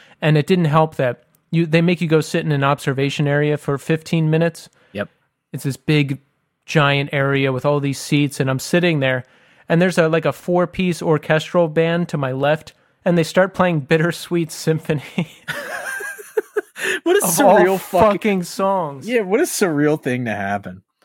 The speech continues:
Speaker 1: Yeah, so just imagine me sitting there, and, like, that's playing, and I'm like, I'm like, "Oh," like <laughs>
Speaker 2: I think there's a cool story behind that song, too. I think they got sued by the Rolling Stones for it. I don't think they make any money from that song.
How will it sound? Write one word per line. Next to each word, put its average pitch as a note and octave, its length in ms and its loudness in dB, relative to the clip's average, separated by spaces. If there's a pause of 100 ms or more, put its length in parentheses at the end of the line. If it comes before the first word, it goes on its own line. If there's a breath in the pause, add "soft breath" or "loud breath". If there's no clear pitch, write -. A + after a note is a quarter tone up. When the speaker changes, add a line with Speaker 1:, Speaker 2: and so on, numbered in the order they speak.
(160)
Speaker 1:
Yeah, G#3 200 2
so F#3 120 -4
just F#3+ 180 -2
imagine F#3 460 2
me F3 120 2
sitting D#3+ 480 0
there, B2 240 0
and, B2 120 -6
like, B2 360 -2
that's D#3+ 320 2
playing, C#3+ 460 -2
and B2+ 100 -4
I'm B2+ 120 -4
like, B2+ 360 -4 (320)
I'm D#3+ 120 -4
like, D#3 180 -2
"Oh," B3+ 640 -2
like D#3+ 340 0 (280)
<laughs> - 180 -10
Speaker 2:
I C3 120 2
think A3 480 -2
there's D#3 380 2
a C#3+ 80 0
cool D#3 300 0
story A#2+ 420 2
behind G#2 460 0
that F#2+ 200 0
song, G#2 360 0
too. A2 180 0
I G#2 60 2
think C3 180 -2
they C#3+ 140 2
got G#2 180 0
sued A2+ 640 0
by F#2+ 160 -2
the F2+ 80 -4
Rolling F#2+ 320 -2
Stones F#2 380 -6
for F2 220 -6
it. F2 60 -6
I F2+ 60 -4
don't G#2+ 100 -6
think - 140 -10
they F#2 100 -8
make F2+ 220 -6
any F2+ 140 -4
money F2 220 -6
from F#2 160 -10
that E2+ 160 -8
song. F2+ 340 -8